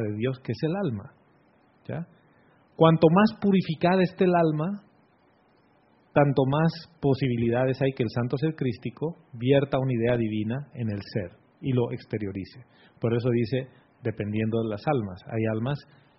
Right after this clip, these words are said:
que traen más bondad que otras. Por eso dice, todo el poder aparente de actuar como una fuerza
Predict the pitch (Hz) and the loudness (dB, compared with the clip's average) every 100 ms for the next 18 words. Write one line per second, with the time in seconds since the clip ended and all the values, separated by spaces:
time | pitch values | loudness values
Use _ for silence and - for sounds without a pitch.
0 | _ _ - 104 95 92 - - - 156 | _ _ -10 -8 -6 -10 -14 -18 -18 -20
1 | _ - 135 139 143 135 135 123 120 131 | _ 4 6 6 6 4 4 2 4 2
2 | 127 160 143 - - - - _ _ _ | 6 8 8 4 -10 -16 -20 _ _ _
3 | _ _ - _ _ - _ _ _ _ | _ _ -20 _ _ -20 _ _ _ _
4 | _ _ _ _ _ - - 135 135 151 | _ _ _ _ _ -20 0 4 8 8
5 | 147 143 147 156 190 185 _ _ _ _ | 8 6 4 4 -4 -16 _ _ _ _
6 | _ _ 240 226 214 - _ _ - 175 | _ _ -20 -18 -18 -18 _ _ 6 8
7 | 190 180 165 160 160 139 147 151 135 107 | 10 8 8 6 6 4 2 2 0 2
8 | 143 143 135 135 127 - 135 | 2 2 0 0 2 2 2